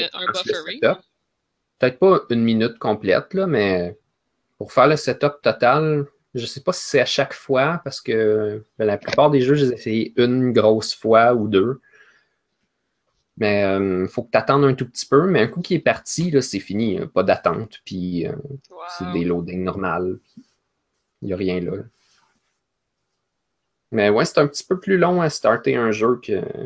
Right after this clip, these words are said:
Speaker 2: qu'en temps normal, mais il y a quand même beaucoup de jeux, par exemple, qui sont sur disque,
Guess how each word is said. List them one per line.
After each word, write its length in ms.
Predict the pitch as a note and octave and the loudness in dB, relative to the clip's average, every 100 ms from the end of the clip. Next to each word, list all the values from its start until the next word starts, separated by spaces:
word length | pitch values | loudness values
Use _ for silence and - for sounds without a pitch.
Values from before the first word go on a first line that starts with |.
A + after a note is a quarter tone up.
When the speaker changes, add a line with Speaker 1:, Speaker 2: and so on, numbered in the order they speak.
| C3+ _ _ _ _ _ _ | -14 _ _ _ _ _ _
Speaker 2:
qu'en 140 | - F#2 | -10 -4
temps 180 | G#2 | -2
normal, 360 | G#2 F#2+ G2+ C#3+ | 0 0 0 2
mais 220 | D3 G#2+ - - - | 2 0 -4 -20 -4
il 60 | A#2+ | -2
y 20 | |
a 40 | |
quand 160 | A2 C#3 | 2 0
même 200 | E3+ C4 | 2 2
beaucoup 280 | C#3 C3 G#3 | 0 -2 -4
de 60 | |
jeux, 480 | C#3 C#3+ F3+ F3 A#2+ | 0 4 4 4 2
par 140 | A#2 G#2 | 0 0
exemple, 380 | G#2 A#2+ D3 D#3 | 0 0 -2 -2
qui 80 | - | -4
sont 180 | A2+ | -4
sur 220 | A2+ C3+ G#2 | 0 -2 -2
disque, 480 | G2 D#3 - - | 2 2 2 -10